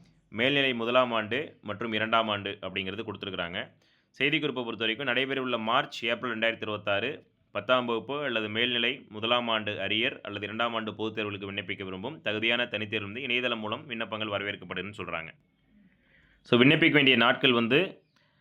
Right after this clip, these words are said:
தனித் தேர்வர்கள் இருபத்திரெண்டு பன்னெண்டு ரெண்டாயிரத்தி இருபத்தஞ்சு திங்கட்கிழமை முதல் ஏழு ஒண்ணு ரெண்டாயிரத்தி இருபத்தாறு புதன்கிழமை வரையிலான நாட்களில், ஞாயிற்றுக்கிழமை மற்றும் அரசு விடுமுறை நாட்கள் நீங்களாக காலை பதினோரு மணி முதல் மாலை ஐந்து மணி வரை மாவட்ட வாரியாக அமைக்கப்பட்டுள்ள அரசு தேர்வுகள் இயக்க சேவை மையங்களுக்கு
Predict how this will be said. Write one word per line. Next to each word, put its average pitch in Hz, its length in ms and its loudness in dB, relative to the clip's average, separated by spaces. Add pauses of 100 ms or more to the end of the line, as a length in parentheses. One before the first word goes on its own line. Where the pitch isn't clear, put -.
(460)
தனித் 156 260 6
தேர்வர்கள் 147 360 8
இருபத்திரெண்டு 135 580 4
பன்னெண்டு 120 280 2
ரெண்டாயிரத்தி 117 300 4
இருபத்தஞ்சு 110 260 0
திங்கட்கிழமை 117 600 2
முதல் 127 360 0
ஏழு 131 300 4
ஒண்ணு 127 140 4
ரெண்டாயிரத்தி 113 380 4
இருபத்தாறு 107 300 0
புதன்கிழமை 113 460 2
வரையிலான 104 340 4
நாட்களில், 98 560 -2
ஞாயிற்றுக்கிழமை 113 640 0
மற்றும் 107 280 -2
அரசு 110 240 0
விடுமுறை 107 360 0
நாட்கள் 98 320 -2
நீங்களாக 107 600 0
காலை 110 300 0
பதினோரு 113 360 -2
மணி 107 180 -2
முதல் 110 220 -6
மாலை 110 240 0
ஐந்து 107 260 -2
மணி 101 160 -4
வரை 107 340 -4
மாவட்ட 131 460 2
வாரியாக 120 280 2
அமைக்கப்பட்டுள்ள 104 580 -2
அரசு 107 260 0
தேர்வுகள் 104 340 -2
இயக்க 104 320 0
சேவை 101 340 -2
மையங்களுக்கு 95 520 -2